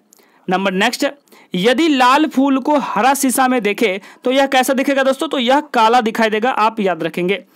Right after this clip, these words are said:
क्वेश्चन नंबर नेक्स्ट देखेंगे दोस्तों, सारे क्वेश्चंस आपके आगामी एग्जाम्स के लिए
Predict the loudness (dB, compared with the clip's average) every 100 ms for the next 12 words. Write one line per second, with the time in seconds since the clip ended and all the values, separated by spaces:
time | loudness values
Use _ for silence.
0 | -20 -12 -2 0 2 2 2 0 0 -2
1 | -2 -4 -6 -4 0 2 2 0 0 -2
2 | -2 -2 0 -2 -2 -8 -4 0 2 4
3 | 2 0 2 0 0 -2